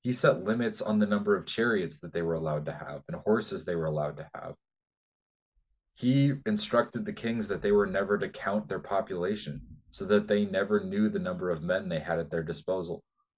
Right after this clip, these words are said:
And they were instead reliant on God's, uh, protection and provision for them in the midst of battle.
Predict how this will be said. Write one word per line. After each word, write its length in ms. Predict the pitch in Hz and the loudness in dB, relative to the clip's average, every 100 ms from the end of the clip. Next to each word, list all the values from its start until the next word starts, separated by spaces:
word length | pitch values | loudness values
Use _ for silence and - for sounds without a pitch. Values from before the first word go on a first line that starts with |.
| _ _ _ _ _ _ _ _ | _ _ _ _ _ _ _ _
And 80 | 101 | 0
they 80 | 101 | 2
were 160 | 95 | 2
instead 340 | 95 - 110 98 | -2 0 2 4
reliant 540 | 92 92 92 98 92 | 2 0 0 0 -2
on 160 | 90 85 | -2 0
God's, 460 | 85 87 78 - - - | 0 -2 -4 -10 -12 -12
uh, 200 | 90 85 | -6 -4
protection 580 | 82 80 - 95 - 90 | -4 -6 0 0 0 -8
and 140 | 87 78 | -6 -6
provision 480 | 85 95 104 90 | -4 -2 -2 -4
for 140 | 78 82 | -8 -4
them 240 | 80 78 | -2 -2
in 100 | 78 | -2
the 60 | 80 | -4
midst 280 | 78 - - | -6 -8 -8
of 120 | 76 | -4
battle. 400 | 78 - 82 | -4 -4 -6